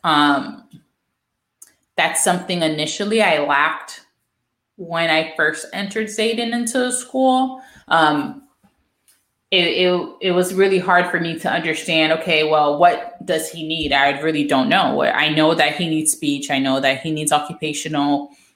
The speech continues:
Um, I know that he needs to go to school and have a structure, but that's, was about it. And it'd take me hours to research what he could get. And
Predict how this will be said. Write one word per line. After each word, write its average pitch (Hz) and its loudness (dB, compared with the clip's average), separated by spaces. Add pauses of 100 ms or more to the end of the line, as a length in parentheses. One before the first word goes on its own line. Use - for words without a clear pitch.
(120)
Um, 143 2 (460)
I 160 0
know 156 2
that 147 4
he 175 2
needs 160 0
to 180 2
go 156 4
to 151 0
school 151 4
and 147 4
have 156 0
a 160 -4
structure, 151 0
but 156 -4
that's, - -2 (140)
was 147 -2
about 147 0
it. 160 0
And 151 -2
it'd 151 -6
take 156 -6
me 147 -2
hours 156 2
to 156 -4
research 143 0 (420)
what 170 2
he 156 -2
could - 0
get. 143 0
And 147 -2